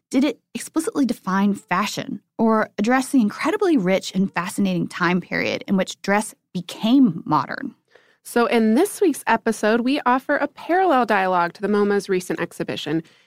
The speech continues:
Speaker 2: Instead of asking, "Is fashion modern?" April and I bring you an episode entitled,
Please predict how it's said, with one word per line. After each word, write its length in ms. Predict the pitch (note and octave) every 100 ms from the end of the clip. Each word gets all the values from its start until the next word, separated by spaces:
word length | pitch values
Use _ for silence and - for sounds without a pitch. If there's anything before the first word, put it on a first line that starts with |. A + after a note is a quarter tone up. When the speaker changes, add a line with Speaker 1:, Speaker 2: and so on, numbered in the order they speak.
| -
Speaker 2:
Instead 460 | C4 C4 - C4+ C4
of 160 | G#3
asking, 480 | F3+ F3 - E3+ F3 - -
"Is 320 | D#4 G3 -
fashion 480 | - D#3 - E3+ E3
modern?" 420 | D#3+ - E3+ B3 G#4 _ _ _
April 240 | A#3+ B3+ C#4
and 100 | B3+
I 80 | A#3
bring 220 | A3+ A3
you 100 | G#3+
an 80 | G3+
episode 420 | G3 G3+ - G3
entitled, 600 | F#3+ G3 - F#3 F#3